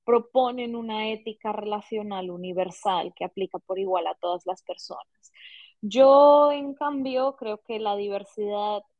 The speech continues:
tiene mejor cabida en una ética subjetiva, que precisamente se enfoque en encontrar el bienestar de los sujetos y de, y las sujetas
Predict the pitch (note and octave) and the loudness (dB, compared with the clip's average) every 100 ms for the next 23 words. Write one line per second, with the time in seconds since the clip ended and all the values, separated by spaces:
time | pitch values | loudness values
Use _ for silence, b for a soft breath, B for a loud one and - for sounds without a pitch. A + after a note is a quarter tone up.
0 | _ _ _ _ _ _ _ - B3+ B3 | _ _ _ _ _ _ _ -10 -8 -8
1 | B3 A#3 G#3+ G3+ - A3 A#3+ A#3 A3+ A3+ | -10 -10 -8 -8 -4 -4 -2 -4 -4 -6
2 | G#3+ G#3 G#3 G#3+ G#3+ A3 A3+ A3 B3+ A3+ | -8 -6 -4 -4 -6 -10 -10 -10 -12 -6
3 | C4+ C4+ C#4 A3+ G#3+ A3+ b b b - | -6 -4 -4 -2 -2 -6 b b b -4
4 | A3+ A3 A#3+ A#3 A#3 B3 B3+ A#3+ B3 B3 | -4 -4 -6 -4 -4 -4 -6 -2 -2 0
5 | A#3+ A3+ - A#3 A3 G#3+ G#3 - C#4 C#4 | -4 -8 -10 -6 -4 -4 -6 -2 -2 -2
6 | B3 B3 A#3 A3 G#3 G3+ A#3 A#3+ A#3+ G#3+ | -6 -4 -4 -6 -6 -4 0 2 0 -2
7 | G3+ F#3 F#3+ - A#3+ A#3+ C4 C#4+ _ _ | -6 -6 -10 0 4 4 2 -4 _ _
8 | _ _ - G#3 G#3+ G#3 G3+ G3 F#3+ F#3+ | _ _ -10 0 4 4 4 2 2 0
9 | F3+ - G3+ G3+ G#3 G3+ A#3 A#3+ A#3+ A#3+ | -2 -6 -8 -8 -6 -4 -2 -2 -4 -6
10 | - A3 G3+ F#3+ F#3+ F#3 F3+ - - G3 | -8 -8 -6 -6 -6 -6 -6 -10 -12 -12
11 | F#3 F#3 F#3+ - G#3 G3+ A#3 G#3+ A#3 A3+ | -10 -10 -10 -6 -4 -2 -2 0 0 0
12 | A#3+ - | -2 -6